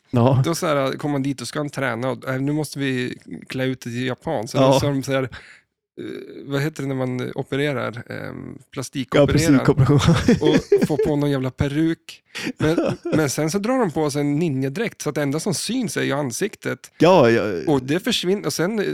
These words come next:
Speaker 2: bara några scener senare, då har han ju ingenting av det där på sig i alla
Speaker 1: Nej,
Speaker 2: fall.
Speaker 1: då är det som vanligt igen.
Speaker 2: Det var ju helt meningslöst att han skulle vara en japan.
Speaker 1: Ja, ja, ja, det, det fyller ju ingen funktion alls.
Speaker 2: Ingen som
Speaker 1: Eh,
Speaker 2: helst, liksom.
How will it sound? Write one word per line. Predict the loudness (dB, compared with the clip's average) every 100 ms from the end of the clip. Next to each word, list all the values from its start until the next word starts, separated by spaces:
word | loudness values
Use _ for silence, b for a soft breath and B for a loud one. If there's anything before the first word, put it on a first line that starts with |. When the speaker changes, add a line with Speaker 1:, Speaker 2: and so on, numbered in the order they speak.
| -6
Speaker 2:
bara | -8 -2 0
några | 0 -2
scener | -2 -4 -4
senare, | -2 -2 -4 -4
då | -4
har | -6
han | -6 -6
ju | -4
ingenting | -4 -6 -6 -6
av | -6
det | -6
där | -8
på | -10 -12
sig | -10 -4
i |
alla | 2
Speaker 1:
Nej, | 2 2
Speaker 2:
fall. | 2
Speaker 1:
då | 4
är | 6 6
det | 4
som | 2
vanligt | 4 2 0
igen. | 0 0 0
Speaker 2:
Det | -2
var | 2
ju | 2
helt | 2
meningslöst | 0 -2 -2 -4 -4
att |
han | -6
skulle | -4 -4
vara | -4
en |
japan. | -6 -6 -4 2
Speaker 1:
Ja, | 4 4 2 4
ja, | 6 6
ja, | 6
det, | 4 4
det | 2 0
fyller | 2 4
ju |
ingen | 4 2
funktion | 0 0 0 0
alls. | 0 -4 -12
Speaker 2:
Ingen | -4 0 0 2
som | 2
Speaker 1:
Eh, |
Speaker 2:
helst, | 2 0 -4
liksom. | -8 -8 -10